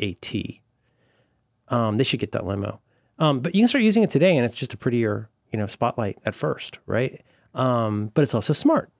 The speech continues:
and it's real good about learning how you are using Launch Bar, uh,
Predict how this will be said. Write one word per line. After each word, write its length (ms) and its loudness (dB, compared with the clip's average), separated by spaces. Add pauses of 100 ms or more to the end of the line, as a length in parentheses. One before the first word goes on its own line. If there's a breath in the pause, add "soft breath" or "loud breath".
(240)
and 200 0
it's 200 -6
real 220 0
good 200 0
about 200 0
learning 360 -2
how 320 0
you 280 4
are 120 6
using 320 0
Launch 340 0
Bar, 380 -4 (720)
uh, 80 -16